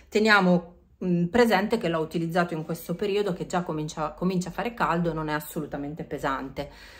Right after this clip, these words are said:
Come quello, mi viene in mente quello di Balea, in confronto c'è un abisso, ha-, hanno più o meno la te-, stessa texture lattiginosa, ma quello proprio è pesante sulla pelle, questo proprio è come non mettere niente, è buoni-, è buono,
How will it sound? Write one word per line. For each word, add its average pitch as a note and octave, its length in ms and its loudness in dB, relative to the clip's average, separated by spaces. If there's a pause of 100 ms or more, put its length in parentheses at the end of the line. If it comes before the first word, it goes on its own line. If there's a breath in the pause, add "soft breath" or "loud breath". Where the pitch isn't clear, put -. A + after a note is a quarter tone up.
(400 loud breath)
Come A3 380 8
quello, F3+ 320 6
mi E3+ 100 4
viene E3 160 4
in F3 80 6
mente E3 240 0
quello D3+ 160 0
di D3 100 -6
Balea, C#3 580 -2
in C#3+ 120 -4
confronto E3+ 480 -2
c'è F3 160 -6
un D3 100 -4
abisso, D3+ 720 -2
ha-, D3 360 0
hanno F3+ 280 6
più F3+ 140 -4
o - 40 2
meno G#3+ 180 2
la A#3+ 100 2
te-, E3 140 -4
stessa - 500 -6
texture E3+ 540 -4
lattiginosa, D3+ 580 -6
ma C#3+ 120 -6
quello F3+ 220 2
proprio D#3 240 -4
è - 80 -20
pesante E3 540 0
sulla D3 240 -6
pelle, C#3+ 320 -6
questo F#3 320 -4
proprio E3+ 280 -4
è D3 60 -8
come D3 220 -4
non D3 140 -4
mettere D3 360 -4
niente, C#3 640 -6
è E3+ 140 -2
buoni-, D3+ 340 -6
è F#3 100 -2
buono, C3 480 -4